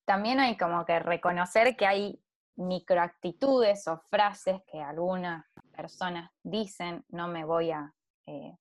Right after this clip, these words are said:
quedar afuera, en algún momento las he dicho. Nosotras siempre decimos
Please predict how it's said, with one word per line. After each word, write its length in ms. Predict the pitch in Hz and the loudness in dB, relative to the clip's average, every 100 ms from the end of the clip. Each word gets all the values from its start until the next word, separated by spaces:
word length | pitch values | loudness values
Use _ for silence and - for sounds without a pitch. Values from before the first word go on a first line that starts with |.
| - | -8
quedar 220 | 156 165 | -2 -2
afuera, 420 | 151 - 226 214 | -2 2 4 4
en 80 | 175 | 2
algún 160 | 151 170 | -2 -6
momento 220 | 175 170 | -4 -4
las 200 | 156 - | -6 -4
he 60 | 175 | -4
dicho. 560 | 208 226 - 240 320 _ _ - | -2 -4 -2 -2 -2 _ _ -10
Nosotras 340 | 180 185 185 | -4 0 0
siempre 380 | 190 185 185 180 | -2 -2 0 2
decimos 600 | 170 170 196 196 208 233 | 0 -4 -6 -4 -4 -6